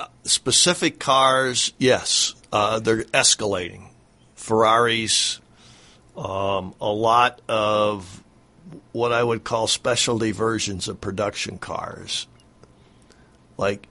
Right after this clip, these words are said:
your Healy that you used to have, well, probably one of the rally versions or the racing versions of that that's got some history and some province. Those are gonna bring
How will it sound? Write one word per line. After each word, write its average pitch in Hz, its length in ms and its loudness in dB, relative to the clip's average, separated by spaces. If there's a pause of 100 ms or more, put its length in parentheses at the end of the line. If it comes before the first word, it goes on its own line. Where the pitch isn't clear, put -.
your 110 240 -2
Healy 120 560 0 (160)
that 104 240 -6
you 104 80 -2
used 107 320 -4
to 110 100 -4
have, 107 480 -2
well, 107 320 0
probably 110 580 -2
one 107 220 -2
of 107 80 -6
the 104 80 -2
rally 107 400 2
versions 101 580 -4
or 95 120 -2
the 95 100 -4
racing 107 460 -2
versions 90 560 -6
of 95 120 -6
that 101 400 -2
that's 95 260 -6
got 113 220 -2
some 98 200 -2
history 117 680 -2 (800)
and 98 120 -8
some 101 200 -6
province. 117 760 0 (460)
Those 131 240 4
are 131 60 0
gonna 113 200 2
bring 101 340 -2